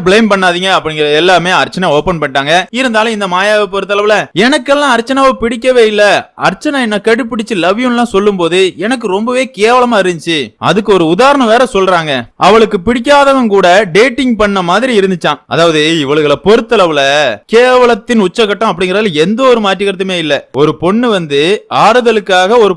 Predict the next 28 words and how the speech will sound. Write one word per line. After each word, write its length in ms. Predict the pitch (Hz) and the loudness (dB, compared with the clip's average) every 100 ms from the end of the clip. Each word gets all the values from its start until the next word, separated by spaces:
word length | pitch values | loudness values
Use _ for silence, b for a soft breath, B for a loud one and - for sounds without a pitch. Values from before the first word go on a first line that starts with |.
| 160 | -2
பொண்ணை 240 | 175 233 226 | 0 0 0
கட்டி 200 | 175 214 180 | -2 -4 -4
பிடிக்கிறத 400 | 170 156 139 135 165 165 - 123 | -4 -2 0 2 0 -2 -8 -2
டேட்டிங் 420 | 160 208 247 240 226 | 0 0 -2 -4 -2
பண்ணும் 320 | 220 220 208 | -2 -4 -2
போது 260 | 196 208 214 254 240 185 | 0 2 2 2 0 0
பிடிக்காதவங்க 560 | 208 226 240 240 226 | -2 0 0 0 0
கூட 120 | 226 214 | 0 2
டேட்டிங் 280 | 214 220 208 | 0 -2 -6
பண்ண 140 | 202 202 196 | -4 -4 -2
மாதிரி 200 | 208 202 | 0 0
இருந்துச்சா 300 | 190 185 208 233 | -2 -2 -2 0
மாயாவுக்கு. 480 | 175 190 190 175 165 156 - | 0 2 0 -2 -6 -8 -2
அட 120 | 151 233 196 | 2 2 2
எச்ச 180 | 175 226 | 2 2
பொறுக்கி 260 | 226 214 202 | 2 2 0
நாயே, 260 | 175 170 165 160 - - | 2 2 2 -2 -6 -10
அப்ப 160 | 135 247 202 | -4 0 2
இவ்வளவு 240 | 214 254 | 2 2
நாள் 160 | 254 254 | 0 -2
நீ 60 | 233 | -2
சொல்லியிருக்க 360 | 220 233 269 240 | -2 -2 0 0
வேண்டியதுதானே? 480 | 220 196 180 180 202 190 113 - 127 | 0 -2 -2 -2 -2 -4 -6 -6 -6
அர்ச்சனாவுக்கு 480 | 175 285 277 269 240 | -4 -2 0 0 -2
இன்னும் 200 | 277 247 | -4 -2
பிளஸ் 200 | 226 226 | -2 0
பாயிண்ட் 220 | 294 277 247 | -2 0 0
ஆயிருக்குமே 360 | 220 202 208 | 0 0 -4